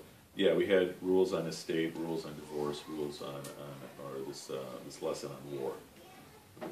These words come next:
common issue is that when you're faced with struggle and conflict, um, or another way to think about it, when you're faced with dhulm,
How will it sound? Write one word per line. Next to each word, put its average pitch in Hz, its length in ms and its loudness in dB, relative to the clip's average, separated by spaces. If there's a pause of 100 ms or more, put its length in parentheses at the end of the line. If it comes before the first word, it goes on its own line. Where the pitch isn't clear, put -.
common 80 260 -2
issue 76 320 -2 (140)
is - 200 -10 (180)
that 71 200 -4
when 73 120 -10
you're 73 80 -8
faced 76 420 -2
with 69 100 -6
struggle 69 400 -4
and 67 100 -8
conflict, 69 500 -6 (1120)
um, 69 200 -8 (300)
or 90 160 8
another 92 160 8
way 90 80 8
to 82 60 8
think 82 120 0
about 78 120 2
it, 76 40 0
when 80 80 -2
you're 80 80 -6
faced 87 220 4
with - 100 -6 (240)
dhulm, 95 300 4